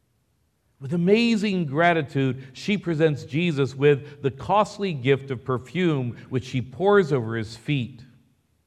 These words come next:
Yes, this woman's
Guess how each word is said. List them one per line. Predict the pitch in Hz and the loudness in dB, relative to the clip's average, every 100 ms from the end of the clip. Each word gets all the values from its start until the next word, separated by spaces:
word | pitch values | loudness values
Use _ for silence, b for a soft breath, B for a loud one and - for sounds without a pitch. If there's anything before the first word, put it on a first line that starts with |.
| _ _ _ _ _ _ _ _ _ _ _ _ - | _ _ _ _ _ _ _ _ _ _ _ _ -14
Yes, | 85 - - - _ _ _ _ _ _ _ _ _ _ _ _ _ _ _ | -14 -14 -20 -20 _ _ _ _ _ _ _ _ _ _ _ _ _ _ _
this | 139 170 151 | -6 -6 -4
woman's | 151 147 120 104 | -2 -2 -4 -6